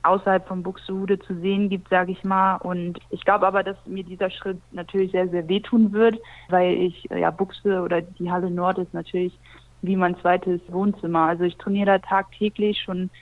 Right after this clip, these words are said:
ja, fast mein ganzes Leben lang. Ist natürlich sehr, sehr ein familiärer Verein auch bei uns. Und wenn man in die Halle kommt, wird man von allen gegrüßt.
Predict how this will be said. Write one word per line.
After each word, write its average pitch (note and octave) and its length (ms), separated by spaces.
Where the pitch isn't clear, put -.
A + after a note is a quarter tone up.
ja, - 300
fast G3 220
mein F#3+ 140
ganzes F3 360
Leben G3+ 260
lang. G#3+ 340
Ist F3+ 160
natürlich F#3+ 380
sehr, F#3+ 180
sehr F#3+ 120
ein F3+ 120
familiärer F#3 720
Verein G#3 440
auch A3+ 320
bei F#3+ 80
uns. G#3 320
Und F3+ 440
wenn F3 120
man F#3 140
in F3+ 100
die F3 120
Halle G3+ 240
kommt, G3+ 380
wird F#3 140
man F#3+ 180
von F#3 180
allen F#3 260
gegrüßt. G#3+ 540